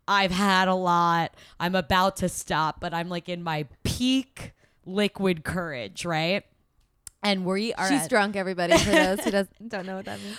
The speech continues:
Speaker 1: We are in Dierks Bentley, Dierks Bentley Whiskey Row. So it's, like, this bar, and it's literally, like,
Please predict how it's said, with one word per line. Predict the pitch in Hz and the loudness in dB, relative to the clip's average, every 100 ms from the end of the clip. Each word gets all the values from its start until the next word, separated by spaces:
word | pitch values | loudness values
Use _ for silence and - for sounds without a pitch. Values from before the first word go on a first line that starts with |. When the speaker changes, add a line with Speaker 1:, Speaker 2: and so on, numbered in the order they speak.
| - | -14
Speaker 1:
We | 175 185 240 269 | -8 -4 2 4
are | 285 | 4
in | 269 247 233 214 | 4 2 -2 -4
Dierks | 202 202 247 - | -2 0 -2 -2
Bentley, | 208 196 - 196 - - - | -4 -4 -8 -14 -14 -20 -6
Dierks | 190 202 - | -4 -4 -2
Bentley | 185 185 190 180 | -4 -4 -6 -8
Whiskey | 127 180 - 190 170 | -8 -8 -8 -14 -12
Row. | 156 151 156 175 233 | -8 -4 -2 -2 -2
So | 240 190 | -4 -6
it's, | - 165 | -6 -6
like, | 185 | -6
this | 156 165 | -6 -10
bar, | - 160 151 170 208 | -6 -4 -2 -2 -2
and | - | -4
it's | 170 - | -8 -8
literally, | 170 175 185 | -8 -6 -6
like, | 156 | -8